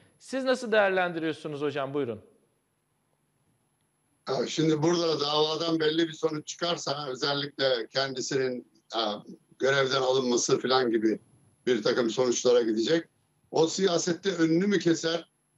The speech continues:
Speaker 2: yoksa daha büyük bir destek mi kendisine verilmesini sağlar, onu zaman içerisinde görürüz.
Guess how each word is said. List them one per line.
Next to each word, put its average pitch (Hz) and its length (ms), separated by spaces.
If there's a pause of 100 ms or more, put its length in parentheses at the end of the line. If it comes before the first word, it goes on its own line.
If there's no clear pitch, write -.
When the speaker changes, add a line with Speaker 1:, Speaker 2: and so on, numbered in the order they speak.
(240)
Speaker 2:
yoksa 156 380
daha 156 300
büyük 170 300
bir 147 260 (340)
destek 180 420
mi 160 100
kendisine 143 560
verilmesini 135 560
sağlar, 143 340
onu 156 180
zaman 147 300
içerisinde 127 460
görürüz. 110 480